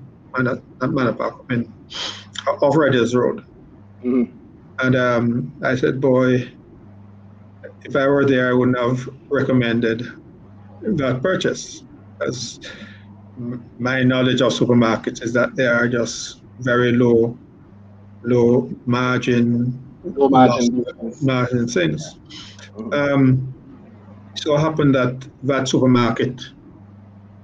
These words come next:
Speaker 1: um, paid for itself within a year, less than two years. It paid for itself, the pro-, from the profits,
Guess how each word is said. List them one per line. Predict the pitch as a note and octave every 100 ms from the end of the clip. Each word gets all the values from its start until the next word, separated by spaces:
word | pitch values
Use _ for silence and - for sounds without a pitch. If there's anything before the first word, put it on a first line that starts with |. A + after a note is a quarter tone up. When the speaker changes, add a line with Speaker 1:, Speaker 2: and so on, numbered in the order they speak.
| - -
Speaker 1:
um, | A#2+ A#2+ A#2+ A#2 A#2+ - - - -
paid | C#3+ -
for | C#3+
itself | B2+ C3+ B2 A#2 - - - - - - - - -
within | C3 B2 A#2 A2+ A2+ - - - - - - - - - - - - - - - - - - - -
a | B2+
year, | B2 A#2+ A#2 B2
less | - C#3
than | - C3
two | C#3+
years. | A#2 A#2+ -
It | A#2+ -
paid | C3+ G#2+
for | C#3+
itself, | A#2 E3 G#3 - - - - - - - -
the | C3+
pro-, | - -
from | - B2+
the | B2
profits, | B2+ - - - -